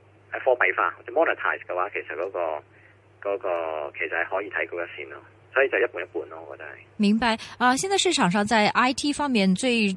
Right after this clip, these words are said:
Speaker 2: 最，最受大家矚目就是 iPhone 啦，iPhone six啦，iPhone six什麼時候推出？然後其實你睇下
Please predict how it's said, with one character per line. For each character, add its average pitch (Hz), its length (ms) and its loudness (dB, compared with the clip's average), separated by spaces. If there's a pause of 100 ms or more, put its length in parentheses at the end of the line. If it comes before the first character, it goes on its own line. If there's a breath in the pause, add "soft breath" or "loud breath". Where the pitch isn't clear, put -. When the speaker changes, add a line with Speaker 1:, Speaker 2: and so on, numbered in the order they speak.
(120)
Speaker 2:
最， 190 220 -4 (320)
最 233 240 0
受 220 160 2
大 208 160 4
家 226 100 4
矚 180 200 0
目 175 120 2
就 180 140 4
是 175 80 0 (100)
iPhone 311 380 4
啦， 320 320 6
iPhone 311 300 -2
six 320 260 -4
啦， 285 380 4 (320 loud breath)
iPhone 277 240 0
six 269 240 0
什 233 100 2
麼 220 80 2
時 240 80 -2
候 226 80 0
推 277 260 -2
出？ 277 300 0
然 208 180 4
後 226 180 2
其 202 200 -2
實 175 140 -2
你 190 180 0
睇 202 100 -10
下 202 140 4